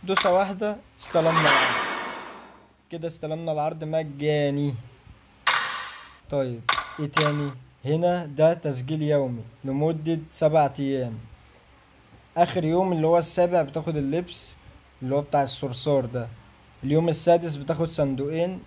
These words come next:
اللي هو العادي. آه، اليوم الخامس خمس صناديق. اليوم الرابع زي ما انت شايف الاتنين اكس بي. اليوم التالت اللي هي بتتخطى ايه، آه، مهمات ال-، آه، الموسم السابع.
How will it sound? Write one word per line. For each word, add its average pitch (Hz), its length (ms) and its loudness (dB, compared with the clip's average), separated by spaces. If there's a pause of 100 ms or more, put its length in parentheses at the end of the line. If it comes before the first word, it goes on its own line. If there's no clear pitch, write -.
(160)
اللي 135 140 -4
هو 139 100 2
العادي. 139 520 0 (720)
آه، 131 480 -4
اليوم 151 240 0
الخامس 165 680 2
خمس 160 320 2
صناديق. 139 420 2
اليوم 147 360 2
الرابع 170 580 6
زي 143 180 -2
ما 151 100 -2
انت 147 100 -6
شايف 151 240 -4
الاتنين 143 400 -4
اكس 143 260 -6
بي. 127 300 -6 (540)
اليوم 151 280 4
التالت 165 480 4
اللي 151 160 2
هي 156 60 4
بتتخطى 151 720 -2
ايه، 156 440 2
آه، 127 440 -4
مهمات 135 480 0
ال-، 127 300 -2
آه، 117 680 -6 (540)
الموسم 143 440 -2
السابع. 123 640 -4